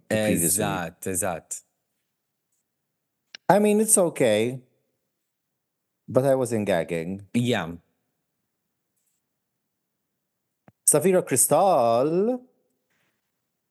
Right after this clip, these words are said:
Speaker 1: giving a nod to Drag U, which is a spin-off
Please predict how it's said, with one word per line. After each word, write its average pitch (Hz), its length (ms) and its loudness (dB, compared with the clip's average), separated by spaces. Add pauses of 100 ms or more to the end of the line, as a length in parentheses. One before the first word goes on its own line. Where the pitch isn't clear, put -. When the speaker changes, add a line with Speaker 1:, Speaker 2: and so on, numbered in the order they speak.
(300)
Speaker 1:
giving 131 320 0
a 131 60 0
nod 120 560 -2
to 117 380 0 (140)
Drag 110 420 -4
U, 107 240 -4
which 139 320 -6
is 110 100 -4
a 113 80 0
spin-off 95 680 0